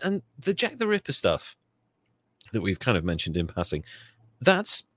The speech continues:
I mean, it's been slightly, uh, kind of gr-, br-,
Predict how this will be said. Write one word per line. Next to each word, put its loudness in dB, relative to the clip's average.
I 0
mean, 2
it's -6
been -6
slightly, 2
uh, -4
kind 0
of -2
gr-, 0
br-, 2